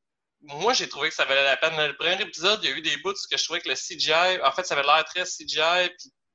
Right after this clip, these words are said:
cheap un peu, là, les, les décors, euh, en blue screen, là.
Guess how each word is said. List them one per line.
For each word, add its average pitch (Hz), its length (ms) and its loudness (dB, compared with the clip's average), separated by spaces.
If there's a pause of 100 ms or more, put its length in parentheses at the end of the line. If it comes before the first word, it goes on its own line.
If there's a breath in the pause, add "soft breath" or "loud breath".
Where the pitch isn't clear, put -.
(120)
cheap 208 420 0
un 170 240 2
peu, 208 200 -4
là, 190 80 -4
les, 151 200 -4
les 147 180 -8
décors, 170 460 -2
euh, 139 280 -4
en 131 160 -4
blue 143 180 -16
screen, 202 380 -12
là. 202 80 -14